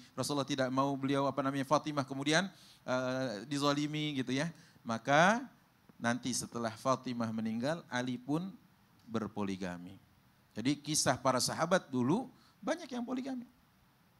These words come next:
Gitu ya. Sampai di antara mereka itu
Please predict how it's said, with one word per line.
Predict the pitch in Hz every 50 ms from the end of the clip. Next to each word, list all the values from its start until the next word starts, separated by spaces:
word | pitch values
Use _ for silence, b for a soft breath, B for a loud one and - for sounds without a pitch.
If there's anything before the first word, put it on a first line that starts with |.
| _ _ _
Gitu | - 120 117 117
ya. | 123 139 180 175 - b b b b b b
Sampai | b - - 160 170 - 240 233
di | 190 202
antara | 190 185 185 190 185 175
mereka | 175 180 175 175 175 175 185
itu | 156 147 139 143 185 220